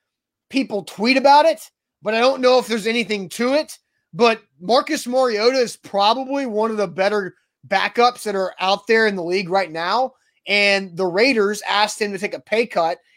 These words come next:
in the offseason because they were gonna stick with Derek Carr. Remember, Mariota signed a pretty good deal last offseason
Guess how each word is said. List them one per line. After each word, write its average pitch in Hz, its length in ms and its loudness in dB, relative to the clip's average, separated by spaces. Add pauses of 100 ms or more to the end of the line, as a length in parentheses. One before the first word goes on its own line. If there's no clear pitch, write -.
in 196 120 -4
the 190 80 0
offseason 196 600 2
because 185 460 2 (320)
they 196 140 0
were 196 100 0
gonna 196 140 -2
stick 254 300 -2
with 196 120 -4
Derek 180 260 2
Carr. 170 220 2
Remember, 208 400 0 (200)
Mariota 226 460 4
signed 202 240 0
a 165 40 -6
pretty 240 280 -4
good 165 240 -2
deal 185 260 0
last 170 340 2
offseason 175 680 -2